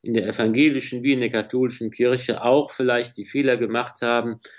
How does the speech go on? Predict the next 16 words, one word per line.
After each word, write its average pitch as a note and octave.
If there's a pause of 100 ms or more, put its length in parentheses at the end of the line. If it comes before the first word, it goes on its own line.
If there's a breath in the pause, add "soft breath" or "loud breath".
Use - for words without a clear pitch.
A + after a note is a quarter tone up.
(200 loud breath)
dass A2+
wir, B2+
ähm, G#2 (320 soft breath)
diese A#2+
Morallehre B2 (220)
von B2
der A#2+
falschen C3+
Seite B2
her G2+
aufgezogen F#2
haben E2 (320)
und B2
übersehen C#3
haben, G#2+
worum C#3